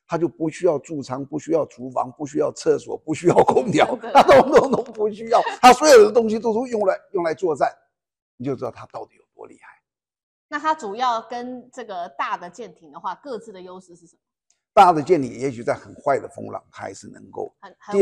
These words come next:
Speaker 2: 稳住嘛。
Speaker 1: 第二个，大的舰艇它本身可以做一个作战指挥。
Speaker 2: 对。
Speaker 1: 好比说我，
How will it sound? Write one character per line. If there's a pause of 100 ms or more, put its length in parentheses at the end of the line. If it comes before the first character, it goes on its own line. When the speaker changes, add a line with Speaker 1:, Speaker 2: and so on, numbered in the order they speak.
Speaker 2:
稳
住
嘛。
Speaker 1:
第
二
个，
大
的
舰
艇
它
本
身
可
以
做
一
个
作
战
指
挥。
Speaker 2:
对。 (120)
Speaker 1:
好
比
说
我，